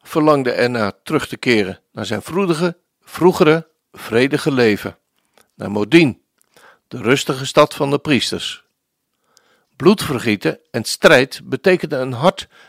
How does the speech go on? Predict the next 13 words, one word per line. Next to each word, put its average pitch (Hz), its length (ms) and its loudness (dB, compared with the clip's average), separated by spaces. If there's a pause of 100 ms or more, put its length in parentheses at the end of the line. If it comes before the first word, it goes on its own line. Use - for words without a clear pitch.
(120)
en 156 220 0 (120)
ongewenst 170 760 0
beroep 117 520 -2
voor - 260 -12
de 110 60 -4
mannen 107 340 -4
van 127 180 -6
de 139 120 -6
Judea, 123 580 0 (600)
die 143 400 0
de 110 120 -8
voorkeur 139 420 0
gaven 110 460 -4